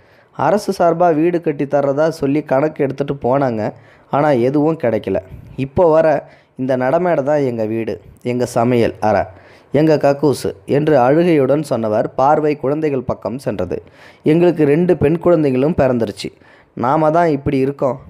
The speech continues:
நம்ம குழந்தைங்களையாச்சும் படிச்சு உழைச்சி சம்பாதிக்கிட்டோம்னு முடிவு பண்ணோம். இதோ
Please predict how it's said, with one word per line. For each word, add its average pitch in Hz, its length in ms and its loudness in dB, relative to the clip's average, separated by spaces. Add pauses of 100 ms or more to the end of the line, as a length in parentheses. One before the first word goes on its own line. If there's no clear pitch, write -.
நம்ம 120 340 -4
குழந்தைங்களையாச்சும் 185 760 2
படிச்சு 151 460 2
உழைச்சி 151 300 -2
சம்பாதிக்கிட்டோம்னு 147 720 0
முடிவு 135 420 0
பண்ணோம். 104 220 -6 (440)
இதோ 165 300 2